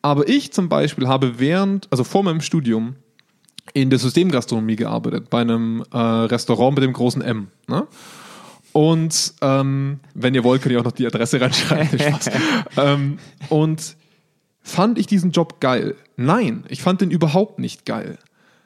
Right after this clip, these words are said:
Habe ich in diesem, in dieser Arbeit gelernt,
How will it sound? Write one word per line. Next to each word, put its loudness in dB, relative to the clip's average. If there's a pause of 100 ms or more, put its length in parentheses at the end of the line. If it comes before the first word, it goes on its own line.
(140)
Habe 2
ich -4
in 0
diesem, 0 (440)
in 2
dieser 0
Arbeit 0
gelernt, 2